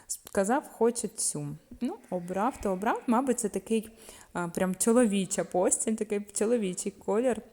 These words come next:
У мене асоціація саме з хлопчачою кімнатою. Тому хлопчики, мабуть, мають обрати такі речі самі, бо ми, дівчата, на такому не розуміємось. А тут так цікаво, у наволочці застібка йде знизу,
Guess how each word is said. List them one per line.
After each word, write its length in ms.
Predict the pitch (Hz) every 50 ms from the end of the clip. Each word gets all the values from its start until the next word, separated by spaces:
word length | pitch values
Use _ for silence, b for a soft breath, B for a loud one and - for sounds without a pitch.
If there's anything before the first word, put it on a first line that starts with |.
| - -
У 40 | 180
мене 240 | 185 185 190 196 190
асоціація 760 | 190 - - 180 - - 190 202 226 226 - 226 202 190 185
саме 340 | - - 185 185 185 185
з 180 | 185 - - -
хлопчачою 840 | - - - 214 208 208 - - 208 190 180 180 - - 180 180
кімнатою. 760 | - - 185 185 185 185 208 254 285 - - 240 226 214 202 208 B B B B B B B B B -
Тому 320 | 196 196 208 220 240 247
хлопчики, 520 | 233 - 220 220 233 226 - 214 - 220 202
мабуть, 500 | 196 196 190 196 196 190 202 202 - - -
мають 480 | 208 190 185 190 196 196 196 - - -
обрати 640 | - 202 190 196 202 196 196 196 208 202 - 208 196
такі 340 | - 202 - - - 208 196
речі 320 | 196 190 190 190 - 202
самі, 420 | - - 202 196 190 196 226 302
бо 280 | 294 190 185 180 185 185 196 - - - - -
ми, 340 | 190 196 214 254 269 - 277 247
дівчата, 680 | 196 226 220 226 - - 214 233 269 - - 247 254
на 260 | 262 262 247 190 196
такому 420 | 202 240 220 - 202 208 226 226
не 220 | 214 190 185 185 202
розуміємось. 800 | 220 214 202 214 208 190 165 160 156 160 160 165 170 - - - - -
А 60 | -
тут 300 | 180 - - 247 240 247
так 240 | - 220 214 220 -
цікаво, 680 | - - 220 - - 202 196 214 247 262 269 247 208 - -
у 180 | 196 196 196
наволочці 800 | 196 196 185 190 202 233 240 233 226 220 220 - - - - 208
застібка 680 | 190 180 185 175 185 214 - - 208 196 - - 180
йде 320 | 175 175 165 170 175 165 165
знизу, 640 | - - - 190 202 254 330 403 381 - - 339